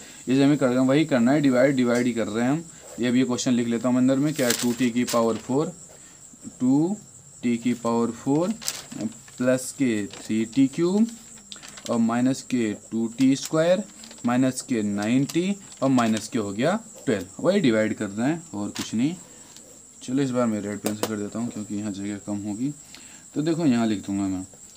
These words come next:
देखो टू टी की पावर फ़ोर है, यहाँ क्या स्क्वायर, तो हमें किससे करना पड़ा, गुणा करनी पड़ेगी, मल्टीप्लाई, मतलब टू टी स्क्वायर से। तो क्या आ जाएगा, टू टी की पावर फ़ोर, इस, देखो टू वन जा टू और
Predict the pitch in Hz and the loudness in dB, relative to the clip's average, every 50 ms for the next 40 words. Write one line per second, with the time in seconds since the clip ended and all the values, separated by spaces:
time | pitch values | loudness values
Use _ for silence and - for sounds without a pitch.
0 | - - 160 185 180 180 135 123 120 120 135 135 139 151 147 - 147 147 151 127 | -6 -2 -2 -2 0 0 0 -2 0 2 4 4 4 2 0 0 0 0 0 0
1 | - - 135 131 135 147 160 165 - - - 175 165 - - - 120 110 107 113 | -2 -2 0 0 2 2 2 2 0 -2 -2 -4 -4 -4 -2 0 0 0 2 2
2 | 131 135 139 131 147 139 - - 151 147 151 151 151 135 147 151 147 135 127 127 | 2 2 2 2 0 -2 -2 0 2 2 4 4 4 2 2 0 0 0 -2 -2
3 | 131 143 147 151 143 156 151 156 156 151 156 156 156 151 156 156 151 143 151 151 | 0 2 2 4 4 2 2 2 2 2 0 0 0 0 0 0 2 2 2 2
4 | 156 156 156 165 175 180 - - 147 135 131 185 202 - 151 - - 151 127 110 | 2 2 2 0 -2 -4 -2 0 0 0 0 0 -2 -2 -4 -2 -2 0 0 0
5 | 107 104 - - 104 101 - - - - - - 139 135 - 165 160 160 156 160 | 0 -2 -4 -4 -6 -6 -8 -12 -20 -20 -8 -4 -4 -2 2 4 6 6 6 6
6 | 170 175 175 175 190 208 285 277 - - - _ - - 131 127 123 - 143 135 | 4 4 4 4 4 4 2 2 -2 -10 -20 _ -8 -4 -2 -2 0 2 4 4
7 | 131 127 147 156 156 185 190 208 208 208 - 233 226 233 233 - - - - - | 4 4 2 2 2 6 6 6 6 6 4 2 2 2 2 -2 -8 -18 -20 -10
8 | - 120 113 - 131 139 123 101 - - - - - - - - 131 131 139 139 | -8 -8 -8 -2 0 0 0 0 -2 -8 -14 -20 -20 -20 -8 0 4 4 6 6
9 | 151 151 156 156 156 170 170 170 170 - 220 233 240 233 - - - - - - | 6 4 4 4 4 2 2 2 2 2 2 2 2 0 -2 -8 -20 -6 -2 0
10 | 143 139 - | 0 0 -2